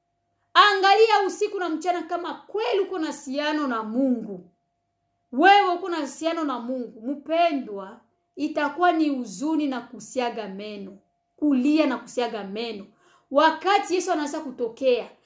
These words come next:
siwazii kama tuna miaka mbili, tatu tena ya sisi kuishi tena. Siwazii, siwazii.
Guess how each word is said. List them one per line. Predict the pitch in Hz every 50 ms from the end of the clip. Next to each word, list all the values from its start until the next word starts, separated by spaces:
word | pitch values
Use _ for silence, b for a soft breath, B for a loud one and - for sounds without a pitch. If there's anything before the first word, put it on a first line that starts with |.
| b b b
siwazii | - - - 330 320 311 311 311 311 392 415
kama | 403 370 359 349 349
tuna | 349 - 269 269 262
miaka | 262 294 294 302 277 247
mbili, | 233 226 262 277 240 240 -
tatu | - 262 262 254 269 233
tena | - - 254 247 247 233 220 220
ya | 214
sisi | - - - 247 240 - 247
kuishi | - 254 233 196 - -
tena. | - 247 226 220
Siwazii, | - - - 285 285 269 269 269 254 254 269 294 285 262 240 - - - _
siwazii. | - - - 277 277 277 269 247 214 262 320 311 294 269 277 262